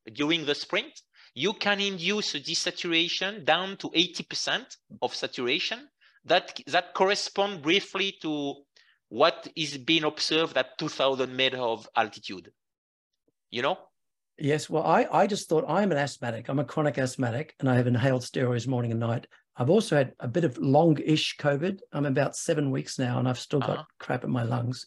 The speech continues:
Speaker 1: Okay.
Speaker 2: And for me, for the life of me, I cannot imagine. So, uh, it sounds like what you're saying is you, you have low volume. So you breathe out a little bit. You're just breathing at low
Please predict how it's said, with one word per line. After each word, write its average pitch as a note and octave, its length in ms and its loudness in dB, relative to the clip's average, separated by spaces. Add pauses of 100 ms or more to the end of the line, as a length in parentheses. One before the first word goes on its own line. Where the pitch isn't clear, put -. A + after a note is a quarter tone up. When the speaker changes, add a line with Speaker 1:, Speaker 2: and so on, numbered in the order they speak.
Speaker 1:
Okay. G#2+ 300 -8 (260)
Speaker 2:
And D3 220 2
for E3 160 4
me, G3+ 420 8 (280)
for - 120 0
the D3+ 100 6
life C#3+ 300 4
of D#3 80 -8
me, C3 140 0
I B2+ 80 0
cannot C#3+ 320 -2
imagine. C3 520 -4 (160)
So, D3+ 180 2
uh, E3+ 240 0
it E3+ 120 -8
sounds A#3+ 320 4
like A3+ 140 2
what G3 120 6
you're D#3+ 120 2
saying D#3 360 2
is C3+ 220 0
you, C3+ 200 -2 (440)
you C#3+ 120 2
have C#3+ 160 2
low E3+ 440 6 (120)
volume. C#3 240 0
So - 140 -4
you D3+ 80 2
breathe F3 280 2
out D#3+ 140 4
a - 20 2
little C#3 140 0
bit. B2+ 160 -2
You're D3+ 100 -4
just - 240 -8
breathing F#3 320 6
at - 160 0
low D3+ 560 2